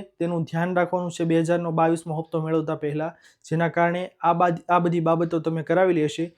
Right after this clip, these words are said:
તો બે હજારનો હપ્તો સામાન્ય રીતે તમારા ખાતામાં આવી જશે. દોસ્તો, આશા કરું છું કે આપ સૌને ઇન્ફોર્મેશન છે તે પસંદ આવી હશે. જો પસંદ આવી હોય તો વીડિયોને લાઈક કરવાનું ભૂલતા નહીં. ચેનલ પર નવા આવ્યા હો તો અમારી ચેનલ ગુજરાત ખબર ટુ પોઇન્ટ ઝીરો ને સબસ્ક્રાઇબ કરી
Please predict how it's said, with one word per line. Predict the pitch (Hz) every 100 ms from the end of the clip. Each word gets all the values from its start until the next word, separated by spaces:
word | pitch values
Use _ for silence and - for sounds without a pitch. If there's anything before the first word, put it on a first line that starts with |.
| _ _
તો | 165
બે | 165
હજારનો | 170 175 170
હપ્તો | 156 - 170
સામાન્ય | - 165 185 180 165
રીતે | 160 165
તમારા | 156 156 151
ખાતામાં | - 147 139 147 202 247 _ -
આવી | 151 151
જશે. | 139 143 156 - _ _ _ 160
દોસ્તો, | 156 - - - _ _
આશા | 175 180 220
કરું | 220 226
છું | 240
કે | 214
આપ | 202 202
સૌને | 208 190
ઇન્ફોર્મેશન | 196 196 185 175 175
છે | 165 170
તે | 160
પસંદ | 156 165 160
આવી | 151 151
હશે. | 143 147
જો | 143
પસંદ | 147 147 156
આવી | 156 156
હોય | 147 170 - _ _ -
તો | 185
વીડિયોને | 202 220 170
લાઈક | 147 151 185 -
કરવાનું | 202 202 190
ભૂલતા | 202 202
નહીં. | 190 196 202 _ _ -
ચેનલ | 170 185 202
પર | 220
નવા | 220 220
આવ્યા | 220 226
હો | 214
તો | 214
અમારી | 190 196 202
ચેનલ | 165 175 175 175
ગુજરાત | 156 151 170 190
ખબર | - 185 175
ટુ | 170
પોઇન્ટ | 175 175 160
ઝીરો | 160 165
ને | 160
સબસ્ક્રાઇબ | 151 151 - 160 156
કરી | - 190